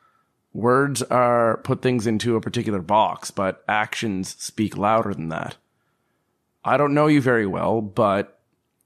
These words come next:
you've taken the time to heal me. You've taken the time to save me from the brink of death. That action can't be encapsulated into words. You've taken the time to bolster us with your words,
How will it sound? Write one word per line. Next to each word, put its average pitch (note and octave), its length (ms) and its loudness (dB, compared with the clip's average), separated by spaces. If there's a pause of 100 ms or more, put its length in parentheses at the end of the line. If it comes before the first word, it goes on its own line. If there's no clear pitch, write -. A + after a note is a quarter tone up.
you've A#2+ 120 0
taken B2 280 2
the A#2 80 2
time F#2+ 260 -2
to F2+ 80 -8
heal G#2+ 220 2
me. D#2+ 240 -4
You've E2+ 120 -10
taken G2 220 0
the F#2+ 80 -2
time G#2 300 -2
to G2 80 -6
save A2 280 0
me G2 60 -4
from F#2 140 -8
the G2 60 -4
brink F#2 260 -6
of D#2+ 120 -14
death. F2+ 380 -2 (720)
That C3 340 0
action A#2+ 640 0
can't B2 460 -2
be A2+ 200 2
encapsulated F2+ 1000 -4
into F2 440 -6 (280)
words. G2 500 -2 (1800)
You've G#2+ 260 -2
taken A2 240 0
the A2 80 2
time A#2 320 -2
to B2 400 0
bolster A#2+ 500 2
us B2 140 0
with A#2+ 100 -4
your D3 240 4
words, G#2+ 460 -4